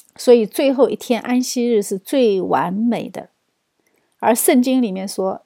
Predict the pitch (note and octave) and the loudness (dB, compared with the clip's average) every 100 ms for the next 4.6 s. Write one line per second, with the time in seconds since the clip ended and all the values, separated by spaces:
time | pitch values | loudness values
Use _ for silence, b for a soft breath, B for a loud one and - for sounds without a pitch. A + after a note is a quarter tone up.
0 | - G3+ G3 G#3+ C#4 - F3 - - - | -6 -2 0 0 -2 -4 -8 -10 -12 -12
1 | - - - A#3 A#3 A#3+ - - A3+ A#3 | -12 -14 -4 -2 0 -2 -4 -4 -4 -2
2 | A#3 A3+ G#3 F#3+ F#3+ - - - - _ | -4 -4 -6 -8 -10 -14 -16 -16 -18 _
3 | _ - A#3+ D4 C#4 A#3+ B3+ G3+ _ C4+ | _ -2 0 0 -4 -4 -6 -6 _ -4
4 | - _ _ G#3+ G3+ G3 | -4 _ _ -4 -4 -8